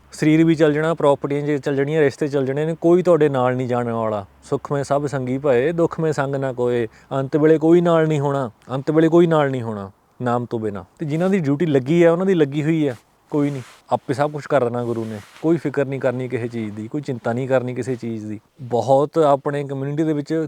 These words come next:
ਕੁੜੀਆਂ ਨੇ, ਭੈਣਾਂ ਨੇ, ਜੋ ਉੱਠ ਕੇ ਆਵਾਜ਼ ਦੇਣਾ ਚਾਹੁੰਦੀਆਂ ਨੇ, ਬੋਲਣਾ ਚਾਹੁੰਦੀਆਂ ਨੇ ਵੀ ਉਹਨਾਂ ਨਾਲ, ਸਾਡੇ ਨਾਲ ਧੱਕਾ ਕਰਦੇ ਨੇ, ਆਹ ਗੱਲਾਂ ਗਲਤ ਆ, ਆਹ ਗੱਲ ਗਲਤ ਆ। ਉਹ ਆਪਣੀ ਆਵਾਜ਼ ਚੱਕਣਾ ਚਾਹੁੰਦੀਆਂ ਨੇ ਤੇ ਇਹ ਬਹੁਤ ਵਿੱਚ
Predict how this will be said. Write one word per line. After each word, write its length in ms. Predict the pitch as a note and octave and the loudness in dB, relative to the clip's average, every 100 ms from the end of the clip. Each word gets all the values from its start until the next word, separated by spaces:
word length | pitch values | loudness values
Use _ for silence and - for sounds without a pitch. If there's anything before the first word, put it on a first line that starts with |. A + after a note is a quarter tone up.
| - | -4
ਕੁੜੀਆਂ 460 | D3 C3 C#3 C#3 | -4 -2 -2 -2
ਨੇ, 240 | C#3 C#3 C#3 | -2 -4 -4
ਭੈਣਾਂ 380 | D#3+ C#3 C3+ C3+ | -2 -2 -2 -2
ਨੇ, 160 | C3 | -2
ਜੋ 160 | C3 C#3+ | -2 -2
ਉੱਠ 200 | B2 C3 | -4 -6
ਕੇ 160 | D3 | 2
ਆਵਾਜ਼ 360 | C#3 B2 B2 C3 | 2 4 4 2
ਦੇਣਾ 280 | B2+ B2 B2+ | 0 0 -2
ਚਾਹੁੰਦੀਆਂ 340 | B2 A#2+ C#3 | -2 -4 -4
ਨੇ, 80 | C#3+ | -2
ਬੋਲਣਾ 340 | B2 B2 C3 | 0 2 0
ਚਾਹੁੰਦੀਆਂ 360 | B2+ A#2+ B2+ C3+ | 0 -2 -2 -4
ਨੇ 60 | C3 | -4
ਵੀ 60 | |
ਉਹਨਾਂ 140 | B2+ C#3 | -4 -6
ਨਾਲ, 100 | C#3+ | -4
ਸਾਡੇ 200 | B2+ A#2+ | -4 -4
ਨਾਲ 120 | C3 C#3+ | -6 -4
ਧੱਕਾ 240 | - A#2 | -2 -2
ਕਰਦੇ 320 | A2 G#2 G#2 | -2 -2 -4
ਨੇ, 60 | A2 | -6
ਆਹ 160 | B2 | -6
ਗੱਲਾਂ 280 | C3 A2+ A2+ | -4 -4 -2
ਗਲਤ 260 | G#2 A2+ B2 | -2 -2 -2
ਆ, 40 | |
ਆਹ 80 | A#2+ | -2
ਗੱਲ 200 | A#2+ A2+ | -2 -2
ਗਲਤ 320 | F#2+ G2 - | -4 -6 -8
ਆ। 100 | G2 C#3 | -12 -6
ਉਹ 120 | D3 | 0
ਆਪਣੀ 200 | C#3 D#3 | 2 2
ਆਵਾਜ਼ 300 | C3 A2+ A#2+ | 2 2 2
ਚੱਕਣਾ 320 | A#2 - A#2+ | -2 -4 -4
ਚਾਹੁੰਦੀਆਂ 380 | A2 F#2+ F#2 G#2+ | -4 -8 -10 -10
ਨੇ 120 | G#2 - _ - | -12 -16 _ -4
ਤੇ 180 | C#3 D3 | 0 2
ਇਹ 60 | |
ਬਹੁਤ 320 | C3 B2 C#3 C#3+ | 2 2 2 0
ਵਿੱਚ 480 | C#3 - E3 F3+ | -4 -2 0 0